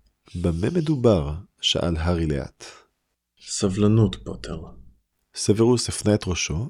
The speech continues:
Speaker 1: ואז ריחף בארשת המתנקש שלו לעבר פתח בקירות המסדרון,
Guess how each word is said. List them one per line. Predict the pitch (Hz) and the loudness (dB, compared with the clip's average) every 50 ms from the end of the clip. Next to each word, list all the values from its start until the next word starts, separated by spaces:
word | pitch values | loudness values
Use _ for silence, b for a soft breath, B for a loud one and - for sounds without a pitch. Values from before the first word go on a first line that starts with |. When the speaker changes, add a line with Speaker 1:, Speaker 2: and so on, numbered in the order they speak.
| _ _ - | _ _ 0
Speaker 1:
ואז | 95 95 98 95 - | 2 2 2 4 4
ריחף | 101 92 - - 135 123 - 110 | 2 0 4 2 0 0 2 0
בארשת | 110 98 95 107 107 - 110 - | 2 2 4 2 2 0 0 0
המתנקש | 90 90 87 - 87 85 - - - 147 147 - | -2 -2 -4 -4 -6 -6 -6 -4 -4 0 0 2
שלו | - 98 87 85 85 | 2 4 4 4 6
לעבר | 87 87 87 90 92 85 - | 6 4 4 4 2 0 0
פתח | - 123 120 - 117 - | 0 -2 0 0 -2 -2
בקירות | 101 87 - - 90 90 - 98 | -2 -6 -2 0 0 0 2 2
המסדרון, | 87 85 82 90 87 80 73 73 71 - | 0 0 -2 0 -2 0 0 0 -2 -4